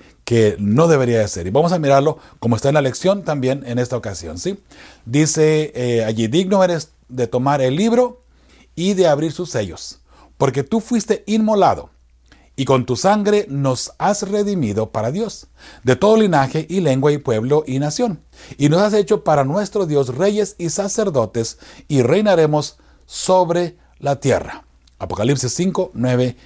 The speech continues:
y diez. Obviamente, si estamos hablando aquí que nos has redimido, que nos has comprado con tu sangre, el ser humano es el único ser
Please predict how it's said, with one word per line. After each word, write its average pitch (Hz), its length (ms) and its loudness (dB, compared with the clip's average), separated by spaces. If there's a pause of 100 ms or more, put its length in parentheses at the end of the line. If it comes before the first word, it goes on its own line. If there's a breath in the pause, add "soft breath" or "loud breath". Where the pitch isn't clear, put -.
(160 soft breath)
y 113 100 -4
diez. 113 380 0 (960)
Obviamente, 175 640 4 (340 loud breath)
si 120 800 2
estamos 170 440 4
hablando 156 360 4
aquí 131 280 0
que 113 200 2
nos 107 340 2
has 160 420 2 (220 loud breath)
redimido, 123 960 2
que 113 100 -4
nos 110 140 -2
has 160 100 -2
comprado 180 640 0
con 156 140 0
tu 127 100 -4
sangre, 113 420 -2 (640 loud breath)
el 123 140 4
ser 180 180 2
humano 170 240 4
es 151 60 -2
el 131 200 2
único 214 500 0 (160)
ser 190 420 0